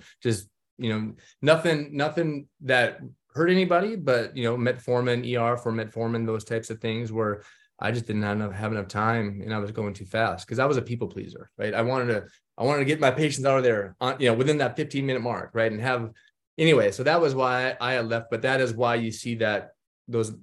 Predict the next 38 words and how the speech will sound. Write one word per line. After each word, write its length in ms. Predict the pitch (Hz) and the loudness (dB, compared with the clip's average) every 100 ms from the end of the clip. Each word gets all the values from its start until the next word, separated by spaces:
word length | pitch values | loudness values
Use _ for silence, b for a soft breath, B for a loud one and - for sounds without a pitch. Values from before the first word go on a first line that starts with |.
| _ _ _ _ _ _ _ _ _ | _ _ _ _ _ _ _ _ _
big 180 | - 117 | -2 -2
bonuses, 440 | 117 120 113 107 - | 0 0 -2 -6 -2
even 260 | 127 107 | 0 0
bigger 260 | 104 151 147 | 4 6 6
bonuses 440 | 120 117 110 110 | 4 0 -2 -6
now 160 | 113 110 | -4 -4
coming 340 | 110 110 98 | -4 -6 -6
back, 400 | 95 117 104 92 | 0 0 0 -4
because 480 | 95 92 101 92 92 _ _ - 92 | -10 -8 -6 -8 -12 _ _ -18 -12
n-, 360 | 98 107 110 - | -8 -6 -8 -10
it's 120 | 110 | -8
hard, 320 | - 117 101 95 _ _ _ _ _ | -2 -2 -2 -12 _ _ _ _ _
it's 60 | - | 0
hard 140 | 143 | 2
for 100 | 139 | 4
a 60 | 127 | 2
pharmacist 440 | 123 120 117 113 | 4 2 0 -4
to 320 | - 104 104 101 _ | -2 0 0 -4 _
take 240 | - 117 113 | -6 -6 -2
those 180 | 110 - | -4 -2
jobs 380 | 104 101 101 | -2 -2 -4
these 220 | - 104 90 | -10 -10 -4
days, 340 | 98 95 98 | -2 -2 -4
and, 180 | 104 - | -8 -2
and 240 | 113 107 | -2 0
rightfully 380 | 113 123 127 123 | 0 0 -2 -8
so. 580 | 110 - 113 113 113 113 b b b - | -4 0 2 2 0 -4 b b b -4
Um, 540 | 113 113 107 104 110 - | 0 2 0 -4 -8 -2
I 100 | 120 | 0
do 160 | 120 | 0
wanna 200 | 143 135 | 0 2
add 200 | 123 120 | 2 0
one 120 | 123 127 | -2 -2
more 100 | 120 | -2
thing 160 | 123 | -2
about 220 | 117 113 | 2 2
that. 140 | 113 113 | 2 0
I 200 | 117 | 0